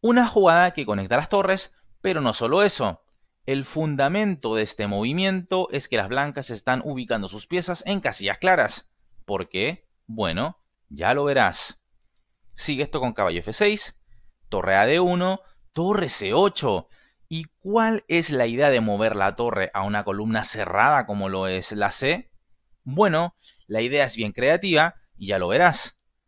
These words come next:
Sigue esto con H cuatro, ganando espacio en el flanco del rey, lo cual definitivamente será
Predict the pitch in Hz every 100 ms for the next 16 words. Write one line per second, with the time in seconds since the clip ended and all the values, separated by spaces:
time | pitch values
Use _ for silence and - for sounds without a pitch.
0 | _ _ - 208 202 190 170 131 120 120
1 | - 143 143 185 185 196 160 104 95 -
2 | - - 147 135 107 95 110 120 185 202
3 | 180 175 180 _ _ - 226 233 226 151
4 | 139 151 - 139 127 - 117 101 90 135
5 | 151 160 165 156 123 104